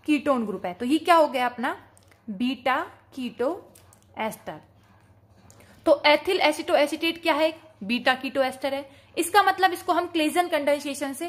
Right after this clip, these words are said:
बना सकते हैं। क्लेजन कंडेंसेशन में हमें दो एस्टर मॉलिक्यूल चाहिए होते हैं, तो हम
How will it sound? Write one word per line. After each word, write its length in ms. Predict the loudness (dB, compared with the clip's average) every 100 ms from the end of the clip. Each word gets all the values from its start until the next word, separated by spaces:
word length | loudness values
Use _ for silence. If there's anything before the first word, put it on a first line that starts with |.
| -6
बना 280 | -2 2 2
सकते 320 | 0 -10 -14
हैं। 140 | -16 -20 -20 -20 -10 0
क्लेजन 320 | 2 2 2
कंडेंसेशन 640 | 2 2 2 -2 -2 -4
में 100 | -2
हमें 380 | -2 -2 -4 -2
दो 200 | 0 2 2
एस्टर 480 | 0 0 -2 -2 -8 -20 _ 2
मॉलिक्यूल 460 | 4 4 2 0
चाहिए 300 | 0 -8 -8
होते 240 | -12 -12 -16
हैं, 120 | -16 _ -20 -20 -20 -20 -20 -20 -20 -20 -20 2
तो 100 | 4 4
हम 480 | 2 0 -2 -8